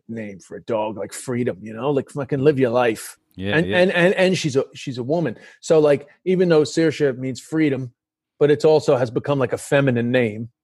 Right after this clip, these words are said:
Speaker 2: Yes.
Speaker 1: You know, and obviously people here know Saoirse Ronan, but the problem is they can't bloody pronounce it, certainly can't spell it. So I just thought, for me personally, I could call her Saoirse
Speaker 2: Hmm.
Speaker 1: and not fuck up the fact that she responds well to Porsche, but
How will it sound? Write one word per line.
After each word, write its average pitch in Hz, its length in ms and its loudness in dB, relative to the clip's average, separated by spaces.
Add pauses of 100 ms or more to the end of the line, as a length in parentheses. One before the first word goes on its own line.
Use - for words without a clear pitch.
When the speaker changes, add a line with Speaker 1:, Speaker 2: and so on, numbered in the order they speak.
(160)
Speaker 2:
Yes. 92 480 -6 (160)
Speaker 1:
You 143 100 0
know, 135 160 4
and 135 140 2
obviously 135 260 2
people 127 300 -2
here 127 160 2
know 113 100 -2
Saoirse 120 400 0
Ronan, 120 220 -2
but 117 100 -2
the 117 60 -4
problem 143 180 2
is 104 80 -6
they 113 80 -2
can't 113 340 -8
bloody 110 220 -6
pronounce 123 420 -4
it, - 140 -10
certainly 147 300 0
can't 113 260 -12
spell 143 420 2
it. 110 100 -2 (480)
So 143 120 2
I 143 80 6
just 147 180 0
thought, 147 160 4
for 147 100 4
me 156 220 6
personally, 147 480 2
I 98 80 -8
could - 300 -4
call 131 240 0
her 107 100 -6
Saoirse 101 640 -6 (460)
Speaker 2:
Hmm. 95 220 -8
Speaker 1:
and 135 200 2
not 139 240 2
fuck 139 260 0
up 131 140 2
the - 60 -2
fact 127 260 -2
that 110 80 -10
she - 120 -4
responds 127 460 -2
well 113 160 0
to 117 80 -12
Porsche, - 480 -4
but - 160 -8